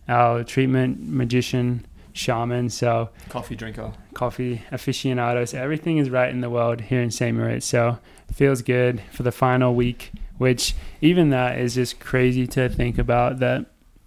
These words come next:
Speaker 1: it's the final week of the year. Like, where did the, where did the year go?
Speaker 2: What are our post-race pl-, uh,
Speaker 1: <laughs>
Speaker 2: post, uh, season plans, boys?
Speaker 1: What are the,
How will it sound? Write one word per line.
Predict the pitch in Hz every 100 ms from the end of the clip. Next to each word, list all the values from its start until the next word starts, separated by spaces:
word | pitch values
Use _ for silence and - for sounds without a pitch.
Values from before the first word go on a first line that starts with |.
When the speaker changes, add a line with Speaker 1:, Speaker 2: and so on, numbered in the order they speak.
| _ _ _ _ _ -
Speaker 1:
it's | -
the | 131
final | 123 123 123
week | 127 127
of | 127
the | 127
year. | 123 120 -
Like, | 127
where | 131
did | 143 135
the, | 127
where | 123 135 156
did | 147
the |
year | 139 143
go? | 131 123 120 - -
Speaker 2:
What | - 139
are | 160
our | 147
post-race | - 135 127 120 113
pl-, | - 123
uh, | 113 107 107
Speaker 1:
<laughs> | 131
Speaker 2:
post, | 131 120 127
uh, | 117 110 -
season | - 123 110
plans, | 101 107 104
boys? | 104 107 120 - - - - -
Speaker 1:
What | 135 117
are | 143 139
the, | 120